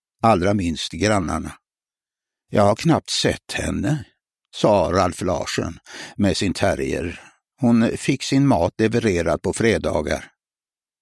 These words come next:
Kvinnan visslade mest förbi med huvudet böjt och håret uppsatt under kepsar eller hattar. Bara änklingen Mörner i grannporten hade tagit sig tid att titta närmare,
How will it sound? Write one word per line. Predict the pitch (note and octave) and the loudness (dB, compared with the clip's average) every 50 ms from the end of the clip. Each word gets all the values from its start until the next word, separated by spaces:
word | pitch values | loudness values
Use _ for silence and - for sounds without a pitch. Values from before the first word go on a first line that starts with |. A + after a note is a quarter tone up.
| _ _ _ _ | _ _ _ _
Kvinnan | - - B2+ A#2+ G2+ F2+ E2+ E2 F2+ F2+ F2+ G2+ - - - _ _ | -2 2 4 4 4 4 2 2 0 0 0 0 -2 -4 -6 _ _
visslade | A2+ G2+ C3+ C3 - - - - G2 G2 F#2+ G#2+ | 0 2 2 2 2 -2 -4 -2 -2 0 0 0
mest | A#2 A2+ - - - - | 0 0 -2 -4 -8 -6
förbi | - B2 B2+ A#2+ G#2+ F#2 E2+ D#2 F2 F#2+ F#2 | -2 0 0 2 2 0 0 0 -2 -2 -2
med | - G#2 G2 F#2 | -2 -2 -2 0
huvudet | B2 C3+ G#2+ - C#3 - G2 F#2+ F#2+ | 0 0 0 -2 -2 0 0 -2 0
böjt | F#2 F2+ E2 D2 D2+ D2+ - - - | 0 -2 0 0 -2 -4 -6 -4 -2
och | G#2+ A2 G#2 | -2 -2 0
håret | - A#2+ G2 D#2+ D#2+ D#2+ F2 F2 - | 0 0 0 0 -2 -2 -4 0 0
uppsatt | A#2+ G#2+ - - - - E2 D2+ D#2 - - F2+ | 0 -2 -2 -4 -6 -2 -2 -2 -4 -4 -6 -4
under | F2 F2 D#2+ F#2 F#2 | -4 -2 -2 -2 -4
kepsar | - A2+ A2+ G#2 - - - - - - A#1+ - - | -2 -2 -4 -4 -4 -8 -10 -8 -6 -6 -6 -6 -4
eller | - D#2 E2 D#2 D2+ D#2+ | -6 -6 -4 -4 -4 -4
hattar. | D#2+ - A2+ G2+ - _ _ - - - - - - - _ _ - - _ _ _ _ _ _ - | -2 -2 -2 -4 -4 _ _ -8 -8 -8 -8 -10 -14 -20 _ _ -20 -20 _ _ _ _ _ _ 2
Bara | C3+ C#3+ B2 G2 G2 | 2 4 4 4 4
änklingen | - C#3+ D#3+ B2+ F2 - - F#2+ F#2+ G#2 A2+ B2+ C3+ B2 F#2+ - - | 4 4 4 4 2 -2 -4 -2 0 2 2 2 2 0 -2 -4 -2
Mörner | - G2+ G2 G2 F#2 E2 F2 F#2+ G2+ A#2 A#2 G#2 F2+ - - | 0 2 2 4 2 2 0 0 -2 -2 -2 -4 -6 -8 -6
i | G2 C3+ A2+ G2+ | -2 -2 0 2
grannporten | G#2 A#2+ C3+ A#2+ F#2 - - - F2 - - - - G#2 G2 F#2 F2 - - - - - - - | 2 2 2 2 0 -2 -4 -4 -4 -4 -4 -6 -4 -4 -2 -2 -4 -8 -12 -16 -16 -16 -16 -4
hade | - G2+ G2 G2+ - | -2 0 0 2 0
tagit | - A#2 G#2 G2 F#2 - | 2 0 0 0 0 0
sig | B2+ A2+ - | -2 -4 -2
tid | - A2+ F#2 D#2+ D#2 - - | 0 -2 -2 -2 -2 -4 -4
att | D#2+ E2 - - - | -4 -4 -4 -6 -2
titta | - B2+ - - D#2+ D#2 | -2 -2 0 0 0 0
närmare, | E2+ G#2 G2+ - E2 C#2+ C#2+ C#2+ C2 C2 | 2 2 0 0 -2 -6 -8 -8 -8 -10